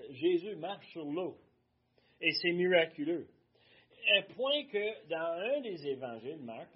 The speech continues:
on nous raconte que Pierre, lorsqu'il a vu ça, il a dit, « Si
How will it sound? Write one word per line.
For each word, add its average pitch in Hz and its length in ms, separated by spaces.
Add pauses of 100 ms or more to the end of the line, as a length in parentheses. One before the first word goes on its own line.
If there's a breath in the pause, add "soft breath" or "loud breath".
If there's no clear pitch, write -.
(140)
on 156 280
nous 170 160
raconte 170 680
que 156 260 (260 loud breath)
Pierre, 175 680
lorsqu'il 151 360
a 143 60
vu 208 220
ça, 165 300
il 147 100
a 139 100
dit, « 156 280 (640 soft breath)
Si 247 140